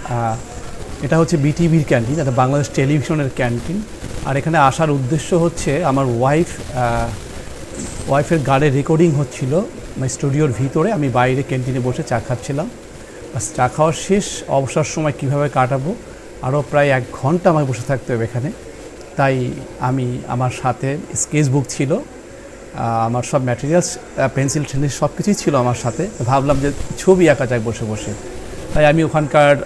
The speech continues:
আস-, এক-, একটা বয়কে ডাকলাম, I mean, যারা সার্ভ করে, আহ, তাদের ডাকলাম। ডাকে বললাম যে, আহ, "তোমার ছবি আঁকতে চাই, তুমি সময় দিবে কি না?" এক কথাতেই রাজি হয়ে গেল। বেশ,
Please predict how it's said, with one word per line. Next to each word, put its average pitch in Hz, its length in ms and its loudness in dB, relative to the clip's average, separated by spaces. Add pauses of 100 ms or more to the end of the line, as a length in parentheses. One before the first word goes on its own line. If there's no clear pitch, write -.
আস-, - 180 -2
এক-, 139 240 -2
একটা - 240 0
বয়কে 135 360 4
ডাকলাম, 127 420 0
I 131 140 2
mean, 131 320 0
যারা 131 160 2
সার্ভ 147 360 4 (100)
করে, 123 320 0 (580)
আহ, 139 100 -2
তাদের 135 300 2
ডাকলাম। 156 440 2
ডাকে 131 260 0 (100)
বললাম 131 320 4
যে, 123 300 2 (140)
আহ, 127 180 -2
"তোমার 139 240 2
ছবি 151 380 2
আঁকতে 180 260 4
চাই, 220 320 0
তুমি 139 340 2
সময় 139 360 0
দিবে 127 220 0
কি 127 120 -4
না?" 113 140 -4 (800)
এক 131 160 -2 (120)
কথাতেই 156 360 4
রাজি 139 280 4
হয়ে 156 280 8
গেল। 160 180 2
বেশ, 175 200 2